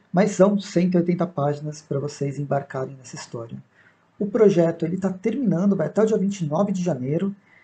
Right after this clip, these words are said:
e ele começa a partir de quarenta reais com frete grátis. O frete já tá incluso, vem pôster, vem adesivo, marcador de página.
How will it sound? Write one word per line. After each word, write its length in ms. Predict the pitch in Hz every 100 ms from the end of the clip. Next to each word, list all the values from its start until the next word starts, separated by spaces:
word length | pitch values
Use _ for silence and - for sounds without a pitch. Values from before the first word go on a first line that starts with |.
| _ _
e 140 | - 170
ele 160 | 170
começa 680 | 190 202 165 160 180 - 202 -
a 60 |
partir 400 | 180 180 180 -
de 100 | 185
quarenta 460 | 196 - 175 202 202
reais 560 | 185 160 165 185 - -
com 280 | - 208
frete 400 | 208 - 180 185
grátis. 300 | 180 175 151
O 60 | -
frete 280 | - 160 180
já 60 |
tá 120 | 180 196
incluso, 380 | 196 165 185
vem 120 | 139 139
pôster, 500 | - 156 180 - 131
vem 180 | 135
adesivo, 460 | 139 143 120 156 151
marcador 340 | 131 135 131
de 120 | 139 -
página. 500 | 135 135 156 165